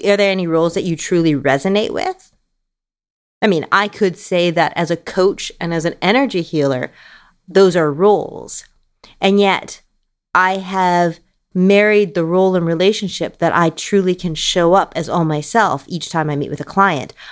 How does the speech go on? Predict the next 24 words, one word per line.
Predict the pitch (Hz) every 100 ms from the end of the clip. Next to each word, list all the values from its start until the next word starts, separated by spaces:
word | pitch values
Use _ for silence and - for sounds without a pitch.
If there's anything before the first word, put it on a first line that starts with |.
| - _
I | 160 160
am | 156 165
not | 170 170 170
going | - 165 160 160
to | 170
just | 147 156 -
be | 165
speaking | - - 156 151 139
from | 131
a | 131
script. | - 175 - - - _ _ _ _ - - - - - - - - - - - _ - - - - - -
So | - 226 202 147 - _ _ _ _ _ _ _ _ _ _ _
it's | - 240
a | 226
fascinating | 220 - 262 262 262 254 254 226
thing | 214 240 226 180
to | -
look | 175 180 214
at | 294
yourself | 294 277 - - 156 165 - _ _ _ _ _
and | 185 165
dive | 196 196 220 226
in | 220 214
deep | 208 208 139 131